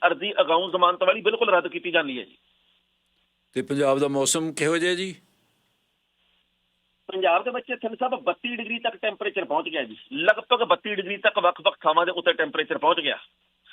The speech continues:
Speaker 1: ਦੂਜੀ ਗੱਲ ਇਹ ਆ ਵੀ ਅੱਜ ਸਵੇਰ ਦੇ ਵੇਲੇ ਤਾਂ ਪੰਜਾਬ ਦੇ ਵਿੱਚ ਕੜਾਕੇ ਦੀ ਧੁੱਪ ਨਿਕਲੀ, ਪਰ ਦੁਪਹਿਰੋਂ ਬਾਅਦ ਬਦਲੀ ਜੀ ਆ ਗਈ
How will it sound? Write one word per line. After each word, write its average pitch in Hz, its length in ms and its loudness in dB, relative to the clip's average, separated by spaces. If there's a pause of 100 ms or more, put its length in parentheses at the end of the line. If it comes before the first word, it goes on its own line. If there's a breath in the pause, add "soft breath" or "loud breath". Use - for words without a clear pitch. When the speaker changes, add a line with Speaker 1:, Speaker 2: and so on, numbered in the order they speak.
(180 loud breath)
Speaker 1:
ਦੂਜੀ 202 280 -2
ਗੱਲ 233 180 2
ਇਹ 220 220 0
ਆ 175 200 4 (360)
ਵੀ 220 140 -4 (120)
ਅੱਜ 196 140 -2
ਸਵੇਰ 175 380 2
ਦੇ 220 140 2
ਵੇਲੇ 233 160 0
ਤਾਂ 240 140 0
ਪੰਜਾਬ 190 420 2
ਦੇ 208 100 -6
ਵਿੱਚ 214 160 -6
ਕੜਾਕੇ 190 380 0
ਦੀ 208 80 -8
ਧੁੱਪ 190 240 0
ਨਿਕਲੀ, 165 300 -2
ਪਰ 247 180 0
ਦੁਪਹਿਰੋਂ 208 420 2
ਬਾਅਦ 226 160 4
ਬਦਲੀ 190 340 -2
ਜੀ 185 120 -2
ਆ 170 140 4
ਗਈ 113 160 -10